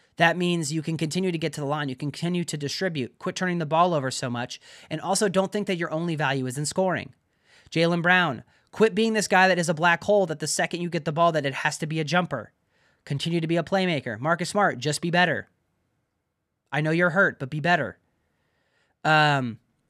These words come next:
and hopefully playing at home and you ratchet up the physicality and the defense a little bit and you switch some more, this will go better for you. That would be my adjustments. And those are very basic, but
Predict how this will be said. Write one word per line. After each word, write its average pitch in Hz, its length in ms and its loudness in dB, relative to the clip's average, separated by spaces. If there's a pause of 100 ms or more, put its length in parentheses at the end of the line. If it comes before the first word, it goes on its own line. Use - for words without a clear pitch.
(340)
and 160 100 0
hopefully 190 340 2
playing 196 320 2
at 165 80 0
home 196 240 2
and 185 80 -2
you 160 80 -4
ratchet 165 280 2
up 165 80 -2
the 170 80 -4
physicality 175 540 0
and 170 80 -2
the 156 40 -4
defense 165 360 -4
a 185 40 -6
little 190 140 -2
bit 208 240 0
and 143 140 -6
you 127 80 -6
switch - 340 -6
some 190 80 -8
more, 202 320 0 (540)
this 156 180 -2
will 175 60 2
go 180 120 2
better 196 220 6
for 120 220 -4
you. 131 160 -18 (1900)
That 147 140 2
would 165 100 -2
be 165 100 0
my 160 140 2
adjustments. - 600 -4
And 143 160 -2
those 151 160 0
are 156 60 -2
very 147 220 2
basic, 165 520 -4
but 156 300 0